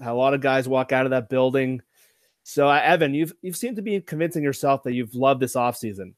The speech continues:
So why don't we start with this? Let's go overall impression of the offseason, what they've done so far, the players they've brought in.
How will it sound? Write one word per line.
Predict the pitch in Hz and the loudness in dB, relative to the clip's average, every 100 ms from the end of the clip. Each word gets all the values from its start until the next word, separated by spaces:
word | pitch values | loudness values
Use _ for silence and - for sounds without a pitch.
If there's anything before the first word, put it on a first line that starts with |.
| _ _ | _ _
So | - | -2
why | 180 | 0
don't | 208 | 2
we | |
start | - 170 | 4 6
with | 143 | 6
this? | 131 101 - _ _ _ _ | 4 0 -8 _ _ _ _
Let's | - | -8
go | - 202 226 - | 0 0 0 4
overall | 196 214 202 190 | 6 8 8 8
impression | 170 165 156 156 | 4 -2 -2 0
of | |
the | 139 | 2
offseason, | 123 117 - 120 120 120 - _ _ - | 2 0 -4 -6 -6 -10 -16 _ _ -6
what | 143 | 0
they've | 151 135 | 0 2
done | 139 131 | 0 0
so | 135 | -4
far, | - 135 131 | -2 2 2
the | 127 | 2
players | 110 135 135 123 | 0 0 0 0
they've | 127 | -4
brought | 120 131 131 | -2 0 2
in. | 131 131 | 2 0